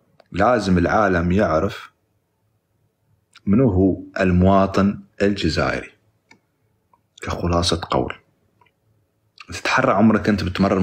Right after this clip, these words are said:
مغار-، يعني إذا بتسبني خلاص بزعل وبصير أنام مثلا. ها؟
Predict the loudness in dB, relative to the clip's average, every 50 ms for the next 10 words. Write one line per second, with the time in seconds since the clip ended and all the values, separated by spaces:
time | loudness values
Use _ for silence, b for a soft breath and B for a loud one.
0 | 2 2 2 0 0 0 0 2 2 2 2 2 2 0 0 -2 -2 -2 0 0
1 | 0 0 2 2 2 2 2 0 0 0 0 0 0 -2 -4 -4 -8 -14 B B
2 | B B B B B B B B B 0 0 0 2 2 0 2 0 2 0 0
3 | 0 0 0 0 2 2 2 2 2 0 0 -2 -4 -6 -6 -6 -8 -8 -12 _
4 | _ _ _ _ _ _ _ _ _ _ _ _ _ _ _ _ _ _ _ _
5 | _ -18 -16 -16 -16 _ _ _ _ _ _ _ _ _ _ _ _ _ _ _
6 | -12 -8 -8 -6 -6 -6 -8 -10